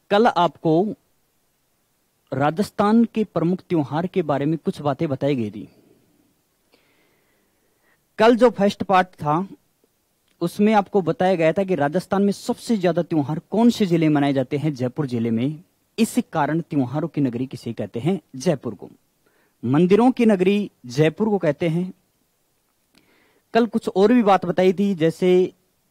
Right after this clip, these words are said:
हिंदी महीने, प्रथम महीना चैत्र, अंतिम महीना फाल्गुन। इसी तरीके से कल मैं आपको त्योहार भी बताया था, और त्योहार में कल आपको बताया गया था, आपको सबसे पहले ये पता होना चाहिए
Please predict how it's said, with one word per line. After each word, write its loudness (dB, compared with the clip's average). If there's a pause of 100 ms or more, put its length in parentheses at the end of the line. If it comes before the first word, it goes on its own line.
हिंदी 2
महीने, 0 (220)
प्रथम -2
महीना 2
चैत्र, -6
अंतिम -2
महीना 0
फाल्गुन। -8 (800)
इसी 0
तरीके 0
से 0
कल 0
मैं 4
आपको 0
त्योहार -2
भी -4
बताया 0
था, -2 (1300)
और 0
त्योहार 4
में 8
कल 2
आपको 2
बताया 0
गया 2
था, -2 (840)
आपको -2
सबसे -4
पहले 0
ये 4
पता -4
होना 0
चाहिए -2